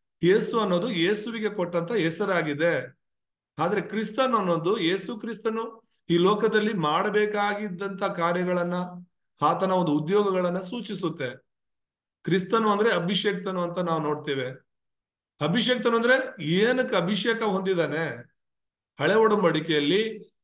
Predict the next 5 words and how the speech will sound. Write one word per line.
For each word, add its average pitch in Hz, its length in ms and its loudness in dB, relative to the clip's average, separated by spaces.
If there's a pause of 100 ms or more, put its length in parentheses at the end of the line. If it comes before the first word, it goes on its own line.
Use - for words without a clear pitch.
(160)
ಕ್ರಿಸ್ತನ 220 500 0
ನೆರಳಾಗಿ 165 840 2 (760)
ಪ್ರವಾದಿಗಳಿದ್ದಾರೆ, 202 1080 0 (300)
ಯಾಜಕರಿದ್ದಾರೆ, 185 840 0 (680)
ಅರಸರಿದ್ದಾರೆ. 151 800 0